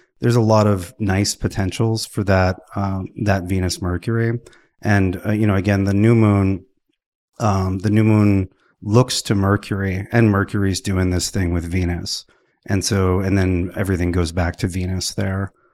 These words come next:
Um, and so I, I just like that as, um,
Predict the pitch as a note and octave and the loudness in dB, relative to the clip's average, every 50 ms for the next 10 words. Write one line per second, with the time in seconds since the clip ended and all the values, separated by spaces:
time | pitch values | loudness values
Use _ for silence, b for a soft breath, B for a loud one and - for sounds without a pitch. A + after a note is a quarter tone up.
0 | _ _ _ _ - G#2 G#2 F#2+ F#2 G2 A2 - B2+ A#2 G#2+ - - B2+ A#2 A#2 | _ _ _ _ -4 -2 0 2 0 0 0 0 0 0 0 2 2 4 4 4
1 | A2+ A2 G2+ A2 A2+ A2+ - - A2 A2 A2 G#2 G#2 - G#2+ G2 G2 F#2 F#2+ F#2+ | 2 2 -2 -4 -4 -4 -4 -2 0 2 2 2 0 -2 -4 -2 0 2 2 2
2 | F#2 F#2 F#2 - - G2 F#2 F2+ F2+ F2 F2 E2+ - - G2 G2 F#2+ F#2+ F#2 F#2+ | 2 2 0 -2 -4 -2 0 0 0 0 -2 -2 -4 -4 -4 -4 -4 -4 -4 -6
3 | F#2 F#2+ | -6 -8